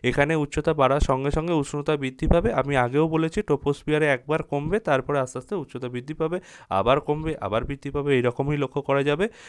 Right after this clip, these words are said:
এই স্তরেই ওজোন গ্যাসের প্রাধান্য থাকায় একে ওজোন স্তর বা ওজোনোস্ফিয়ারও বলা হয়, যা সূর্যের অতিবেগুনি রশ্মি শোষণ করে। এই স্তরে বিমান চলাচলের জন্য উপযুক্ত। এখানে মৌক্তিক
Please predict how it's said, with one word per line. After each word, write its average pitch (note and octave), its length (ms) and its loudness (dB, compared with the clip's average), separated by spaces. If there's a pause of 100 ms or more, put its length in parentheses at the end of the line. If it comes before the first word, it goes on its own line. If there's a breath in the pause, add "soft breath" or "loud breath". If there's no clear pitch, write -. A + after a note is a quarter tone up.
(200 loud breath)
এই E3 260 4
স্তরেই E3+ 500 2
ওজোন D#3 360 -2
গ্যাসের D#3 280 -4
প্রাধান্য D3+ 540 -4
থাকায় D#3+ 400 -4
একে B2+ 300 -2
ওজোন C3+ 360 -2
স্তর E3+ 240 -4
বা E3 120 0
ওজোনোস্ফিয়ারও C3+ 760 0
বলা D3+ 220 6
হয়, F#3+ 180 4 (380 loud breath)
যা C3+ 200 4
সূর্যের C#3 480 -2
অতিবেগুনি C#3+ 580 -2
রশ্মি D3+ 300 2
শোষণ D3+ 340 -2
করে। F3+ 320 0
এই B2+ 200 0
স্তরে C#3 300 2
বিমান B2+ 340 -2
চলাচলের C3+ 480 2
জন্য C#3 220 -2
উপযুক্ত। C3 460 -4
এখানে C3 340 -6
মৌক্তিক B2+ 680 -4